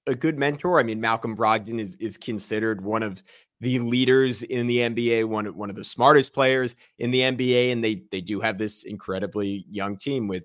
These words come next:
with Anthony Simons and I, I think most notably Scoot Henderson. And, and maybe if they feel like he's, he's been meaningful to Scoot Henderson's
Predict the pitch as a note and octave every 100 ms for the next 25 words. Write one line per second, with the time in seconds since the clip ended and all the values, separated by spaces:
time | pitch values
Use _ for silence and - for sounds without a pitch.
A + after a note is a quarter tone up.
0 | - G2+ F#2 G#2 G2+ G2+ F#2+ - C3 C3
1 | B2 A2+ F#2+ F#2 - _ - G#2 F2+ G2
2 | G#2 G#2+ A2 - A2 A2 G2+ G#2 - G2+
3 | - A2+ A#2+ B2+ C3+ B2 A#2 G#2+ F2+ G#2
4 | A2 A2+ A#2 G#2+ G2 A2 A2 G2 - G2+
5 | G#2 F#2 - A#2 G2+ A2 G#2+ G#2 A2+ A#2+
6 | B2+ A#2+ G#2+ - A2+ G#2+ G#2+ A2 - A2+
7 | A2 -